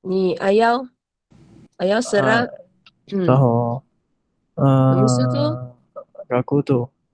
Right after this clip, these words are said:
Speaker 1: 哎。
Speaker 2: あの、あの、aku aji aman, aji hani, ah, mararamu.
Speaker 1: 哦。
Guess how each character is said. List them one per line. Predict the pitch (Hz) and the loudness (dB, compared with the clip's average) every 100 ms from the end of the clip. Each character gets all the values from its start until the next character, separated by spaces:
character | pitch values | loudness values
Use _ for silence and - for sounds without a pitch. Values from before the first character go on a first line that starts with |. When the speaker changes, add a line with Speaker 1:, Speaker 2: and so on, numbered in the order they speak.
| _ - | _ -16
Speaker 1:
哎。 | 185 196 214 240 247 _ _ _ 165 143 _ _ | -6 -2 0 -2 -6 _ _ _ -18 -18 _ _
Speaker 2:
あ | 127 | -2
の、 | 135 139 135 135 131 131 131 127 - - _ | 0 0 2 0 0 -4 -6 -10 -14 -20 _
あ | - 135 | -4 -4
の、 | 131 135 131 127 | -2 -4 -4 -2
aku | 131 - 190 185 | -2 -2 -2 0
aji | 151 - 120 | 0 -2 -2
aman, | 117 120 117 117 | -2 -2 -4 -6
aji | 117 120 - 120 120 120 110 - _ | -6 -8 -4 -4 -2 -4 -6 -14 _
hani, | - 120 123 139 123 - | -6 -4 -2 -4 -4 -6
ah, | 113 113 | -6 -4
mararamu. | 113 117 117 113 110 127 131 - _ _ _ _ _ | -4 -2 -4 -6 -10 -12 -14 -16 _ _ _ _ _
Speaker 1:
哦。 | 202 185 175 185 185 190 | -8 -6 -4 -6 -8 -12